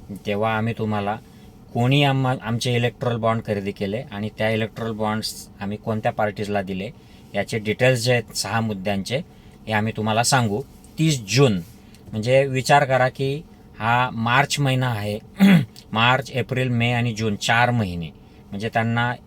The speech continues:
सव्वाशे दिवसांच्या आसपास वेळ त्यांनी मागितला होता. मग सुप्रीम कोर्ट जेव्हा ऐकत नव्हतं तेव्हा हरीश साळवे हे जे, अ, भाजपा प्रणित जे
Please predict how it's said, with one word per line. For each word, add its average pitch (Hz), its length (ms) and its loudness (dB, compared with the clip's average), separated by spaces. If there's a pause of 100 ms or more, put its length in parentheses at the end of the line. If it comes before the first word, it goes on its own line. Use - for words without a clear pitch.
(300)
सव्वाशे 127 680 2
दिवसांच्या 123 600 0
आसपास 107 420 -2
वेळ 104 220 0 (140)
त्यांनी 104 260 -4
मागितला 90 400 -8
होता. 78 220 -10 (560)
मग 120 60 -2
सुप्रीम 131 400 -2
कोर्ट 135 200 0
जेव्हा 139 240 6
ऐकत 131 300 2
नव्हतं 131 340 -2
तेव्हा 131 200 2
हरीश 110 400 -2
साळवे 120 360 4
हे 113 140 0
जे, 113 300 -4 (560)
अ, 101 340 -4 (360)
भाजपा 95 420 -4
प्रणित 113 460 -2
जे 110 440 -2